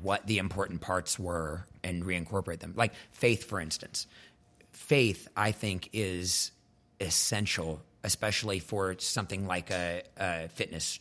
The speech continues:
journey, right? Um, I, I would run. When you're running, you don't,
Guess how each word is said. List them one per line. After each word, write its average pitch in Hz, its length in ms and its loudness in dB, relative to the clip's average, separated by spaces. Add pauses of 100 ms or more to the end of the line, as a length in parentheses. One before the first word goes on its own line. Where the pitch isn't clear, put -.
journey, 95 380 -4 (180)
right? 101 200 0 (460)
Um, 90 420 2 (1000)
I, 113 400 6 (340)
I 110 180 6
would 101 280 2
run. 92 500 4 (280)
When 123 180 6
you're 127 120 8
running, 104 540 4
you 113 160 2
don't, 113 280 2